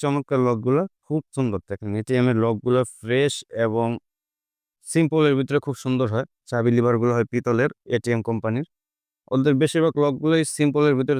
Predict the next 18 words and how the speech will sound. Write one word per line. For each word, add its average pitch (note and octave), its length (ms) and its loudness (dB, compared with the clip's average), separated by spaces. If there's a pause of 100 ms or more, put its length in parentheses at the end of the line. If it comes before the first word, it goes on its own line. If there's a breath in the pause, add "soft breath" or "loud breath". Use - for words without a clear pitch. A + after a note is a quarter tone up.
তৈরি C3+ 180 2
করে, A#2+ 180 0 (100)
খুবই C#3 300 -2
সুন্দর। B2+ 240 -4 (540)
এই C3+ 80 0 (100)
প্রত্যেকটা D#3 460 -2 (100)
লকই D3+ 280 2
কিন্তু D#3+ 240 0
আপনারা D#3 220 0
আমাদের D3 300 2
থেকে C#3+ 160 2
নিতে C#3+ 280 2
পারবেন। C3+ 240 0 (240)
দেখেন C3 220 -2 (260)
কত D#3+ 160 -2 (120)
সুন্দর C#3+ 320 2
এই A2 100 2
লকগুলো, G2 300 -4